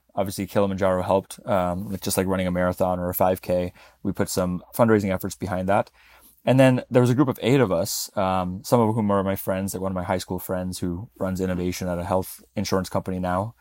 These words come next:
Uh, but then two of the eight people in my group actually have rare diseases. Uh, one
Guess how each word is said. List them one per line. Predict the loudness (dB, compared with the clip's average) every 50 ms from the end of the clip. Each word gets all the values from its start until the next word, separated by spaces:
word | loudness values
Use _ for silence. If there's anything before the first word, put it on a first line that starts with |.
| _ -20 -20 _ _ 0
Uh, | 2 4 4 6
but | 4 2 4
then | 6 4 4 4
two | 2 2 0
of | 0 0
the | -2 -2
eight | -2 -2 0
people | 0 -4 -2 -2 -2
in | -2
my | -2 -2
group | 0 0 0 0 0 -4 _ -20 -20 -20 _ _ _ _ _ -6
actually | 2 2 2 2 2 -2 -4
have | -4 0 4 4 4 6 4 2
rare | 0 0
diseases. | 0 -2 -2 -2 -2 -4 -4 -6 -10 -12 -14 -16 -16 -18 -20 _ _ -6
Uh, | -4 -2 -2 -2 -2
one | -2 0 6 8 8 10 10 8 6 2 0 -4